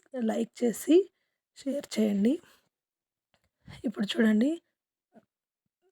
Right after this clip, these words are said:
ఇలా అడుగున ఒక హాఫ్ ఇంచ్ మార్క్ చేసుకోండి, ఒక లైన్ గీసేయండి. తర్వాత వచ్చేసి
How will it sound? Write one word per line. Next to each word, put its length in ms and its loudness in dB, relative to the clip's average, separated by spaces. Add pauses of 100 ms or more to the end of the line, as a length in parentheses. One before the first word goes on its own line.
(400)
ఇలా 180 2
అడుగున 460 0
ఒక 200 -2
హాఫ్ 260 -10
ఇంచ్ 260 -2
మార్క్ 320 -2
చేసుకోండి, 720 -6
ఒక 240 -6
లైన్ 280 0
గీసేయండి. 680 -2 (2000)
తర్వాత 360 8
వచ్చేసి 520 0